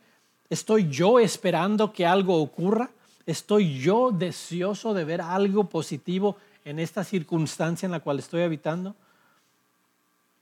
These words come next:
Y un hombre llamado Jairo, este es el versículo cuarenta y uno, líder de la sinagoga local,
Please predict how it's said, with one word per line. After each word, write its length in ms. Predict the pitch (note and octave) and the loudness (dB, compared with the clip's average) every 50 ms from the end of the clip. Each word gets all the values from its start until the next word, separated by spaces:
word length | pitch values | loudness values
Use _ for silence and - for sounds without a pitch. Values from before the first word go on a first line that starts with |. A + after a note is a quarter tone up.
| _ _ _ _ _ _ _ - | _ _ _ _ _ _ _ 0
Y 80 | E3 | 2
un 100 | F#3+ G#3 | 4 4
hombre 480 | G#3+ G#3+ G#3+ G#3+ G#3+ A3+ G#3 G3 E3+ D3 | 4 4 4 4 4 2 2 0 -2 -2
llamado 400 | C#3 F3 F3 F3 F#3+ F#3 F#3+ E3+ | -2 -2 0 2 2 2 0 0
Jairo, 300 | - - F#3 G3 F3+ E3 | 0 0 0 0 0 -2
este 160 | D3 - F3 | -4 -6 -10
es 80 | - - | -10 -10
el 80 | D3+ | -10
versículo 420 | C#3 C#3+ - - E3+ - F3 E3 D3+ | -10 -10 -10 -10 -10 -6 -6 -6 -6
cuarenta 380 | - D3+ C#3+ C#3 B2 - C#3 | -4 -6 -6 -6 -6 -6 -6
y 40 | D3 | -6
uno, 200 | D#3 C#3 C3 C3 _ _ _ _ _ _ _ _ _ - | -6 -8 -10 -12 _ _ _ _ _ _ _ _ _ -2
líder 720 | E3+ F#3 G#3 B3 B3+ C4 B3 G3+ F3+ E3+ F3 F#3 A3 - _ _ _ _ _ _ _ | 0 2 4 4 4 4 4 2 2 0 0 -2 -4 -8 _ _ _ _ _ _ _
de 180 | - D3 F3 F3+ | -6 -4 -2 0
la 240 | F3+ E3+ D#3+ D#3+ - _ _ _ _ | 0 -2 -4 -6 -12 _ _ _ _
sinagoga 720 | - - - - F#3 F3 F3 E3+ D#3 D3 G3 G#3 G#3 G#3 | -20 -18 -10 -6 -6 -4 -4 -2 -2 0 0 2 2 2
local, 460 | G#3 G#3+ G#3 - - D3+ C#3 D3+ F3 | 2 2 2 0 -2 -4 -6 -6 -8